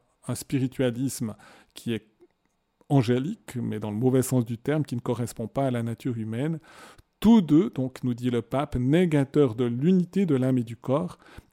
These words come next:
elle est toujours prête à ressurgir comme toute vérité. Donc,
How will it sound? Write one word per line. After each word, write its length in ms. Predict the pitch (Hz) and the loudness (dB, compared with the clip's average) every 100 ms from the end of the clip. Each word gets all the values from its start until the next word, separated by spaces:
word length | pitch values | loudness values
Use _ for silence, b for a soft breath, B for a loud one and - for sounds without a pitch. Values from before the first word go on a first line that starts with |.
| _ | _
elle 160 | 143 135 | 4 6
est 240 | 127 - | 4 2
toujours 480 | 180 202 156 160 - - | 4 4 4 0 -2 -6
prête 500 | 78 139 147 - - | -4 -2 -2 -6 -6
à 120 | 135 | -4
ressurgir 920 | 110 131 151 - 131 113 117 127 135 - | 0 2 2 0 -4 -4 -4 -6 -8 0
comme 220 | 139 123 - | 2 0 -2
toute 240 | - 196 - | -4 -2 -2
vérité. 600 | 127 123 117 - 117 - _ B B B B - | -2 -2 -2 -8 -16 -16 _ B B B B -10
Donc, 180 | 113 | -10